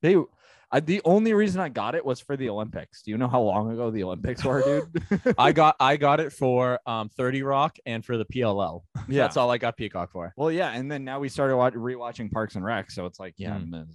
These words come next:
Speaker 1: I'm just, I just have
Speaker 2: Yeah.
Speaker 1: Peacock forever now.
Speaker 2: Yeah. Um.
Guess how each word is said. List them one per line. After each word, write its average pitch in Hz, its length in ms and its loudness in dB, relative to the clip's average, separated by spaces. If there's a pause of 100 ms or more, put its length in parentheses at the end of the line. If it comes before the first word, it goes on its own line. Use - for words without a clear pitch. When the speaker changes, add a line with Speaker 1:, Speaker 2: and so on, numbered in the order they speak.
(200)
Speaker 1:
I'm 101 180 -8
just, 92 280 -12
I 110 80 -2
just 117 200 -10
have 131 200 2
Speaker 2:
Yeah. - 80 0
Speaker 1:
Peacock 107 380 0
forever 104 340 -4
now. 76 300 -14 (260)
Speaker 2:
Yeah. 90 220 -6 (1120)
Um. 113 480 -4